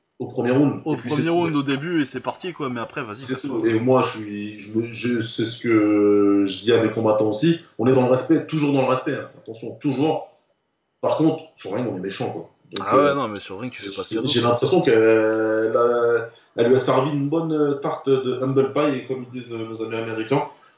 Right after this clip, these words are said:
Speaker 1: Une petite
Speaker 2: Ouais.
Speaker 1: tarte d'humilité à la pomme.
Speaker 2: Ouais.
Speaker 1: Et, euh, elle en a bien mangé. Et ouais, quelque chose,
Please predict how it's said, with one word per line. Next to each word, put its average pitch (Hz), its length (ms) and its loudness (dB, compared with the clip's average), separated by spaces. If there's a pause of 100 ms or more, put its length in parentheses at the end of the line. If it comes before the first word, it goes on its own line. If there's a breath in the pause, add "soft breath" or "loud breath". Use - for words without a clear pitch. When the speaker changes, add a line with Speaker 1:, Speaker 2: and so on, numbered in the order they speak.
(520 soft breath)
Speaker 1:
Une 107 120 -8
petite 160 180 0
Speaker 2:
Ouais. 165 100 4
Speaker 1:
tarte - 400 -2
d'humilité 123 480 0
à 123 60 4
la 120 140 2
pomme. 160 220 2 (440 loud breath)
Speaker 2:
Ouais. 151 180 4
Speaker 1:
Et, 101 140 0
euh, 98 100 2 (160)
elle 101 340 -2
en 147 100 -2
a 151 100 0
bien 139 160 0
mangé. 135 680 4
Et 113 40 2
ouais, 160 340 4
quelque 143 220 -4
chose, 165 180 -6